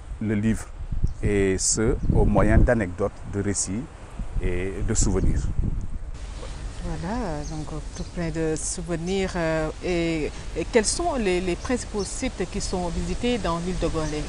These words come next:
Speaker 2: Gorée, maître ?
Speaker 1: Bon, euh, en général, euh,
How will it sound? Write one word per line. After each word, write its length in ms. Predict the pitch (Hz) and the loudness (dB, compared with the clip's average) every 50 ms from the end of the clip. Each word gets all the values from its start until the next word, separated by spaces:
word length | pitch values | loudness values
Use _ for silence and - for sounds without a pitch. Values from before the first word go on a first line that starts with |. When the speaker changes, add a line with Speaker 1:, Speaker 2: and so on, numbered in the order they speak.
| - 156 | -2 -2
Speaker 2:
Gorée, 220 | 170 160 160 160 156 | -2 0 0 0 0
maître ? 260 | 156 156 147 151 - - - - - - - - - - - - - - - 147 | -2 -2 -2 -4 -4 -6 -8 -8 -8 -8 -8 -6 -6 -4 -4 -4 -2 -2 -2 4
Speaker 1:
Bon, 220 | 180 285 247 - - - - - | 6 8 8 8 6 2 -2 -4
euh, 80 | - - | -2 2
en 140 | - 143 151 | 4 6 6
général, 500 | 143 127 131 117 107 107 156 196 175 131 104 | 8 6 6 6 6 6 8 8 6 6 6
euh, 520 | 104 95 92 92 92 87 87 87 85 82 | 6 6 6 4 0 0 -2 -2 -4 -4